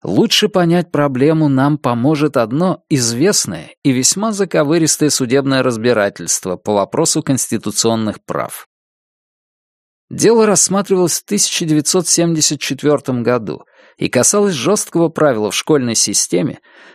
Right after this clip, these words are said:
требующего от беременных преподавательниц уходить в неоплачиваемый отпуск за пять месяцев до предполагаемой даты родов.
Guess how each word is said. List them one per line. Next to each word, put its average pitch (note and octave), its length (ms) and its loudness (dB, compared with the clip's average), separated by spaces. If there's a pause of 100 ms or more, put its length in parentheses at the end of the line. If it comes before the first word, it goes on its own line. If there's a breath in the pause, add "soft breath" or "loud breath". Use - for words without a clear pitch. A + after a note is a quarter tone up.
требующего F#3 600 4
от D#3 80 2
беременных D#3+ 520 2
преподавательниц C3 1040 -2
уходить C#3 400 0
в - 40 -2
неоплачиваемый C3 840 0
отпуск E3 480 -2
за A#2 200 2
пять F#3 280 -2
месяцев A2+ 540 -2
до A2 100 -2
предполагаемой A2 880 0
даты G2 400 -2
родов. D#2 500 -8